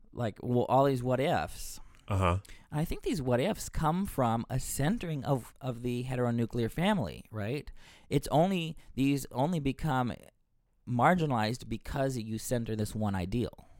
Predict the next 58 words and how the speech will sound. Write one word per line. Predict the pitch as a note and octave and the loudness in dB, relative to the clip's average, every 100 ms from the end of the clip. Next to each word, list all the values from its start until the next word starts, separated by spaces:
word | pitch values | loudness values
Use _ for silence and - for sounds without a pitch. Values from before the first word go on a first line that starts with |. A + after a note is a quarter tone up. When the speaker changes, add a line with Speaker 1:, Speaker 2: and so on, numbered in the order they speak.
| - | -8
Speaker 2:
Okay. | G2 F#2 F2 - - - | -2 -2 -2 -8 -20 -6
Speaker 1:
Like, | B2 A2+ | -4 -2
if | F2+ | -2
that | A#2 A#2 G2+ | 0 0 2
weren't | C#3 | 0
the | A#2+ | -2
center, | - A#2 D3 B2 | -2 -2 0 -2
if | - - | -4 -10
you | - G#2 | -8 -6
just | G#2 G#2 - | -4 -6 -8
centered | - A2 A2+ A2 | -4 -2 0 0
all | G#2 G#2+ | 0 0
these | G2 | 0
other | F#2+ D3+ | 0 0
things, | B2+ G2+ G2 A2+ | -2 -6 -8 -6
then | A2+ | -4
you | A#2 | -2
wouldn't | C3 | -2
even | C3 B2 | -2 -2
have | B2 A#2 | -2 -2
to | F#2 | -2
ask | C3+ - | -2 -2
this | - | -10
question. | - E2 - G#2 | -8 -10 -8 -4
But | G#2 | -2
Speaker 2:
Right, | F2+ D2+ | -2 -2
Speaker 1:
they | B2+ | 2
ask | D#3+ E3+ | 4 4
Speaker 2:
right. | C#3 | 0
Speaker 1:
this | C3 | -4
question, | - A2+ - | -6 -6 -6
like, | G#2+ G2+ - - - | -6 -6 -10 -20 -12
"What's | - G2 | -6 -4
gonna | C3 | -2
happen | E3 G3 E3+ | 0 0 -2
to | |
these | B2 G2+ | -2 -4
people?" | - - - - - - - - - - | -6 -6 -12 -14 -18 -20 -20 -20 -20 -4
And | C#3 | -2
it | A2 | 0
says, | - C#3+ B2+ | 2 2 2
"Faithful | B2+ C3 D#3+ | 0 -2 0
members | E3 E3 D3 C3 B2+ | 0 0 2 0 0
whose | C#3 - | -6 -2
circumstances | C#3+ D3 C#3+ - B2 B2 A#2 A2+ - - - | -2 -2 -4 -4 -4 -2 -4 -4 -6 -14 -18
do | - | -4
not | B2+ A#2+ | 2 4
allow | A#2 A2+ A#2+ A#2+ | 4 4 2 4
them | A#2 A#2 | 2 0
to | A#2 | -4
receive | A2+ A#2+ A#2 | -4 -2 -2
the | |
blessings | G2+ A2+ A#2+ B2 A2+ | 0 0 0 -4 -4
of | A2 | -6
eternal | G#2+ - A#2+ | -6 -4 -4
marriage | G#2+ A2+ A#2 A2+ | -2 0 0 -2
and | G#2 | -4
parenthood | D#3 D#3 C3+ C#3 G#2+ G2 D3 | -4 -4 -4 -2 0 -2 -4